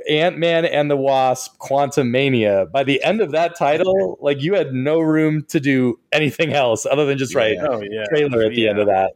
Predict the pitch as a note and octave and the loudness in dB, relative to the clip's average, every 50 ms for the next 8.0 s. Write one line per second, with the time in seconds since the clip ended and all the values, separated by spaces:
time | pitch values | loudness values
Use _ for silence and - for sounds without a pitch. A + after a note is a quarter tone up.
0 | - A2+ A#2 A2+ A2 A2 - _ - - - _ _ _ - - - D3+ F#3 F#3+ | -2 -2 0 0 0 -2 -8 _ -20 -20 -20 _ _ _ -12 -6 -2 0 0 2
1 | F#3 F#3 D#3+ D#3 - - - D#3 D#3 D#3+ E3 E3+ E3+ F3 E3 E3+ - F3+ F3 D#3+ | 2 0 0 -2 -4 -4 -4 -2 0 0 0 0 0 0 -2 0 0 -2 0 0
2 | C3 A#2+ - - C#3 B2+ B2 A2+ - C3+ B2+ B2+ B2+ B2 B2 A#2+ B2 B2 A#2+ A#2 | 0 0 0 0 0 0 0 0 0 0 0 0 2 2 2 2 0 0 0 0
3 | A#2 A2+ A2+ A2 - - A3+ B3+ A3+ E3 C#3 C3 A#2+ A2+ - A2+ - - - A2 | 0 0 -2 -2 -2 -2 -2 0 0 0 0 0 0 -2 -2 -4 -6 -2 0 0
4 | A2 G#2+ G2+ G2+ G2+ G2 G2 G2 - G#2+ A2 G2 G2 B2 - - A#3 A#3 G#3 - | 2 2 2 2 0 -2 -4 -4 -4 -4 -4 -2 -4 -6 -4 -2 -2 -2 -2 -2
5 | E3 C3 - C3+ A#2+ A#2+ A#2 A2+ G#2+ G#2+ - - G#2+ G#2+ G#2+ A#2 C3 C3+ B2 A2 | -2 -2 0 0 2 2 2 0 0 -2 -2 0 0 0 2 2 2 2 2 2
6 | A2 A2+ G#2+ A#2 A2+ G#2+ G2+ - - A#2 A2 A2 G#2 G#2 - - G#2 G2 A2+ D#3 | 0 0 0 0 -2 -2 -2 -2 0 0 2 2 2 0 0 -4 -6 -4 -2 -2
7 | F3 D3 A2 G#2 A2 A#2 B2 C3+ D#3 D#3+ D3+ - - B2+ A#2+ A#2 A2+ G#2+ G#2 G2 | 0 0 0 0 0 0 0 0 -2 -2 -4 -2 -2 0 2 2 2 0 -2 -4